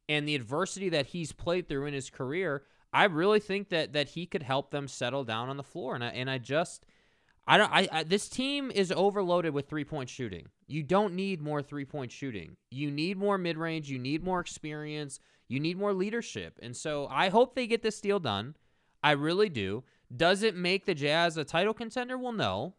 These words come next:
But I definitely think it helps solidify them as a top five, uh, p-, playoff team, you know? 'Cause right now, you know, yeah, they're, they've got a cushion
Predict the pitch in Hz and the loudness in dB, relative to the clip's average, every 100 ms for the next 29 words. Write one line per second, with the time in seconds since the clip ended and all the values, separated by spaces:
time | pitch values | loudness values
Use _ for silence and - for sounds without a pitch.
0 | 147 165 165 165 156 196 220 208 208 196 | 0 2 4 4 4 4 2 -4 -4 -4
1 | 165 156 175 - - - 160 135 196 - | -2 0 -2 -4 -14 -4 0 2 0 2
2 | 147 135 135 139 139 135 135 131 160 147 | 2 2 0 -4 -4 -4 -4 -4 0 0
3 | - 147 143 151 135 127 - - 123 123 | 0 0 2 4 2 -2 -12 -12 -2 2
4 | 117 113 - _ _ - - 190 240 113 | 2 0 -4 _ _ -12 0 4 8 6
5 | - 110 147 220 - 123 120 202 - _ | 4 -2 -4 -8 -4 -2 -2 -4 -10 _
6 | - 143 190 262 202 254 196 143 - _ | -2 6 8 8 6 2 2 0 -6 _
7 | _ _ 202 175 147 165 214 170 175 160 | _ _ 0 2 4 6 6 6 4 2
8 | 208 233 190 - 214 214 120 92 131 | 6 6 4 2 -2 0 -4 -8 -10